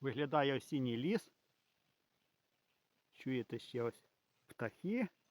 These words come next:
Осінні птахи співають. Такий релакс осіннього лісу. Світить сонечко.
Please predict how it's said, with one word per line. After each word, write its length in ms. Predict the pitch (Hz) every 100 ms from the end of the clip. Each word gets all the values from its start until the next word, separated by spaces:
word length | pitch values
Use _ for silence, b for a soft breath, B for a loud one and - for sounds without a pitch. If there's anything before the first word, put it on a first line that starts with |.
| _ _ _ _ _ _ _ _ _ _ _ _ _ _ _
Осінні 500 | - - 160 139 120
птахи 440 | - 107 - 185
співають. 800 | - _ 208 196 190 190 185 - - _ _ _ _ _ _ _ _ _ _ _ _ _ _ _ _ _ _ _ _ _ _ _ _ _ _ _
Такий 380 | 117 - 120 113
релакс 580 | 113 120 175 175 - - _ _ _ _ _ _ _ _
осіннього 760 | 113 - 165 180 175 160 143 143
лісу. 500 | 123 110 - 104 90 _ _ _
Світить 500 | - - 117 - 139
сонечко. 680 | - 190 208 202 - 202